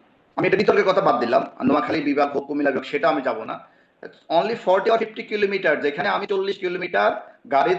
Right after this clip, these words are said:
করে আসা যাওয়া করে সমস্ত সুবিধাগুলো প্রিভেল করতে পারতেছি, সমস্ত বেনিফিটগুলো নিতে পারতেছি, তাহলে আমি কেন আবার only forty কিলোমিটার শুধু একটা বিভাগ দিতে চাইবো?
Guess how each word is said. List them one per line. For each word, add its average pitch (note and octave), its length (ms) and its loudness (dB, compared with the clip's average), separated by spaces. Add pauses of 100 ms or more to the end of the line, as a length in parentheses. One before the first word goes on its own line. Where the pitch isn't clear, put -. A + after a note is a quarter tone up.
করে G#3 180 2
আসা F3+ 200 2
যাওয়া A3 180 6
করে G#3+ 280 2
সমস্ত F#3 400 -6
সুবিধাগুলো F#3+ 460 -4
প্রিভেল G3 300 2
করতে G#3 240 0
পারতেছি, - 520 -6 (280)
সমস্ত F3+ 440 -2
বেনিফিটগুলো G3+ 680 0
নিতে F#3+ 260 0
পারতেছি, - 640 -4 (280)
তাহলে A#3+ 200 2
আমি A3+ 200 2
কেন A3 280 2
আবার A3 400 4
only A3 140 0 (100)
forty G#3 220 0
কিলোমিটার F#3 480 -4
শুধু F3 120 -4
একটা D#3+ 140 -2
বিভাগ C#3 280 -2
দিতে C3 220 -6
চাইবো? A2+ 280 -6